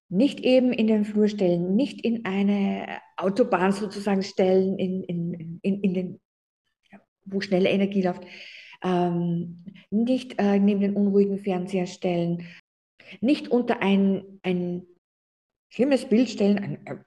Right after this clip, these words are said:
wie man so sagt, ein expressionistisches, künstlerisches Bild mit so einer gewissen Schwere. Nein, einfach die, die merken das. Also das sind einfach Sachen, was ich denen einfach nicht antun würde,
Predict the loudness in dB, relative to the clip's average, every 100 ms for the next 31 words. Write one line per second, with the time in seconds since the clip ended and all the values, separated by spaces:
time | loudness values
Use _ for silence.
0 | -8 2 4 2 -2 -6 -6 -6 -6 -4
1 | -4 -2 -2 0 0 0 0 -4 -4 -4
2 | -4 -10 -4 -2 -2 -4 0 0 0 -2
3 | -2 -10 _ -20 -20 _ _ -20 _ -20
4 | -20 _ _ _ -18 -6 2 4 4 2
5 | 0 2 0 0 0 -2 -4 -6 -4 0
6 | 0 2 0 0 0 0 -2 -6 -8 -8
7 | -8 -10 -10 -6 -4 -2 -4 -2 -4 -4
8 | -12 -20 _ -12 -10 -10 -12 -20 -20 _
9 | -20 -20 -16 -4 0 0 0 -2 -2 -2
10 | -2 -2 -2 -4 -4 -2 -2 0 -2 -4
11 | -6 -8 -6 -6 -4 -2 0 0 0